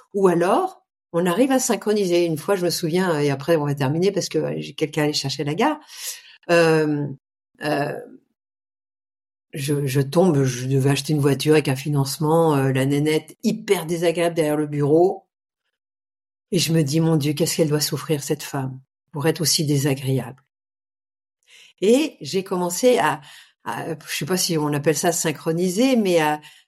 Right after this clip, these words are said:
à être en compassion avec elle, en empathie, en me disant qu'est-ce qu'elle doit souffrir. Puis j'ai dû lui poser une question, puis après, elle me lâchait plus. Elle me lâchait plus, elle est dans le couloir. «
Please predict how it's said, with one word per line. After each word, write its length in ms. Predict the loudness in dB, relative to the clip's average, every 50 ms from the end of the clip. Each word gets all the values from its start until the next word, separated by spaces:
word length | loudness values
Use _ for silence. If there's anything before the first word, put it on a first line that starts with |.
| _ _ -2
à 120 | 0 0
être 180 | 0 0 -2 -4
en 60 | -2
compassion 560 | -2 -4 -4 -2 -2 -2 -2 -2 -2 0 0
avec 340 | 0 0 -2 -2 -4 -2 -2
elle, 260 | -2 0 0 0 0
en 100 | 0 0
empathie, 440 | 0 0 0 -2 -4 -4 -2 -2 0
en 60 | 0
me 60 | 0 0
disant 160 | 0 0 -2
qu'est-ce 220 | -2 -4 -6 -4
qu'elle 120 | -4 -2 0
doit 120 | 0 0
souffrir. 360 | -2 -4 -10 -6 -4 -4 -2
Puis 120 | -2 -2 -4
j'ai 80 | -4
dû 120 | -2 -2 -2
lui 120 | -2 -2
poser 260 | -2 -2 -2 0 0
une 100 | -2 -2
question, 480 | -2 -6 -8 -8 -8 -10 -10 -8 -8 -6
puis 120 | -4 -4
après, 200 | -4 -4 -4 -4
elle 60 | -2
me 80 | -2 -2
lâchait 240 | -2 -4 -4 -4 -2
plus. 160 | 0 0 0 0 -2 _ _ _ _ _ _ _ _ _ _ _ _ _ -6
Elle 120 | -4 0
me 140 | 2 2 2
lâchait 380 | 2 2 0 0 0 -2 -4
plus, 200 | -2 -2 0 2
elle 140 | 2 2 2
est 40 | 0
dans 100 | 0 -2
le 60 | -2
couloir. « 180 | 0 -2 -2